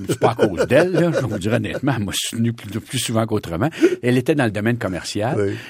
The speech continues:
Speaker 1: Et si on voulait être capable d'aller à l'étranger et de pouvoir avoir nos fonctions sans avoir de conflit d'intérêts,
Speaker 2: Mhm.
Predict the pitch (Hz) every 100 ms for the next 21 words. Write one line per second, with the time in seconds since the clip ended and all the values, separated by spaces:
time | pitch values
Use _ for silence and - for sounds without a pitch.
0 | - 98 101 107 - 180 185 123 113 -
1 | 98 143 113 104 98 90 90 80 76 117
2 | 190 - 104 92 90 - 107 131 120 104
3 | 104 101 90 - 87 - 117 120 110 90
4 | - 123 104 95 107 107 85 107 92 -
5 | 104 82 - 78 123 175